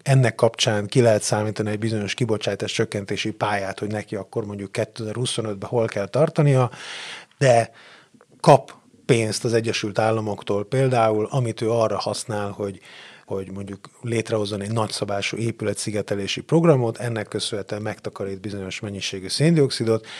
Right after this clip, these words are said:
és ezt jóváírják az Egyesült Államok, ö, számláján. És akkor az Egyesült Államok ahelyett, hogy odahaza próbálnak kibocsátást csökkenteni tonnánként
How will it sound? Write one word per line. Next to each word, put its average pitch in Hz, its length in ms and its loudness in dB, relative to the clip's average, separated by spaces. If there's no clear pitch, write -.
és - 200 -2
ezt 113 380 -4
jóváírják 101 1120 0
az 101 120 -4
Egyesült 101 480 -6
Államok, 98 540 -8
ö, 98 60 -6
számláján. 95 760 -8
És - 140 -8
akkor 117 180 -6
az 131 60 2
Egyesült 117 380 -2
Államok 110 340 0
ahelyett, 104 440 0
hogy 101 240 -4
odahaza 127 500 6
próbálnak 107 500 0
kibocsátást 104 680 -2
csökkenteni 98 680 -6
tonnánként 98 840 -4